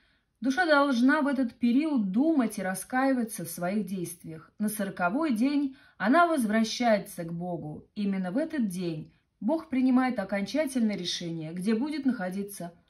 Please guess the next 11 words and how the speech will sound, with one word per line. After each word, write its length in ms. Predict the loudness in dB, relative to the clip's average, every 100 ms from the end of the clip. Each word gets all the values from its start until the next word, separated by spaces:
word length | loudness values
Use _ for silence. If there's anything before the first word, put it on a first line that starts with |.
| _
душа 440 | -2 -2 0 2 2
умершего 600 | 2 -2 -2 -4 -4 -2
до 180 | -2 -4
страшного 600 | -4 -8 -8 -8 -10 -10
суда. 460 | -12 -8 -8 -10 _ _ -20 -20 _ _ _ _ _ -2
Второе. 460 | 2 4 4 2 -4 -8
Эксперименты 800 | -10 -2 2 4 4 2 -2 -2
по 180 | 2 2
определению 680 | 2 -2 0 4 6 6 6
веса 340 | 2 0 -6
души. 560 | -8 -8 -10 -12 -14